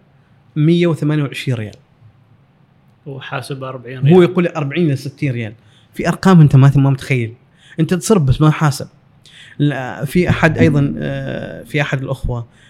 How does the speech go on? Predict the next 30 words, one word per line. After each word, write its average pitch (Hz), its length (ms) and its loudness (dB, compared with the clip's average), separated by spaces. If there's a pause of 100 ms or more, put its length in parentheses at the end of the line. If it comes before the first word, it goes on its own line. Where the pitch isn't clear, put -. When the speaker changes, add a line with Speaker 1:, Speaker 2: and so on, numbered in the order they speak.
(260)
Speaker 1:
آه، 123 200 -6
تذكر 147 460 -2
على 135 240 -4
أنه 147 160 2
أيضا 127 200 0
استشارة 127 440 -4
كان 123 300 -8
مرت 120 260 -6
علي. 131 260 -2 (540)
آه، 117 640 -10
هو 147 180 -2
يشتغل 139 360 -2
في 127 440 -4
أحد - 220 -6
المولات، 127 500 0
يقول 143 300 -4
لي 139 80 0
على 123 240 -6
أنه، 139 320 -2 (120)
آه، 117 580 -6 (840)
آه، - 560 -12
يعني 139 400 -2
سألته، 147 600 0 (360)
أقول 185 320 0
له: 175 60 6
"وين 196 160 4
تصرف؟" 113 380 -6 (160)
قال: 247 180 -2
"ما 196 280 -4
أصرف." - 240 -14